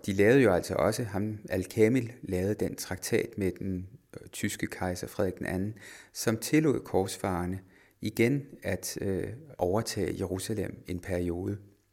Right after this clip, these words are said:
Saladin havde tilladt pilgrimme at komme til Jerusalem også, men korsfarerne fik faktisk Jerusalem tilbage en kortere periode efter en traktat med Al-Kamil, hvad der vagte nogen konsternation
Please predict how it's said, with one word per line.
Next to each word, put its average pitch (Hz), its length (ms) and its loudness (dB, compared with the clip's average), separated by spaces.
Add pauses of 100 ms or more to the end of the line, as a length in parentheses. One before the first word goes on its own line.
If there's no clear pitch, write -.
(200)
Saladin 110 420 4
havde 90 140 2
tilladt 101 680 2
pilgrimme 107 520 0
at 90 80 -4
komme 92 240 -4
til - 140 -4
Jerusalem - 540 -6
også, - 380 -8
men 95 260 0
korsfarerne 107 580 2
fik 95 200 -4
faktisk - 440 -6
Jerusalem - 580 -10 (160)
tilbage 90 640 -6
en 92 60 -8
kortere 92 420 -8
periode 92 580 -6
efter - 260 -8
en 95 80 -8
traktat - 600 -8
med 98 180 -8
Al-Kamil, 90 560 -6 (720)
hvad 95 140 4
der 87 180 2 (120)
vagte 90 280 2
nogen 98 280 4
konsternation - 920 -4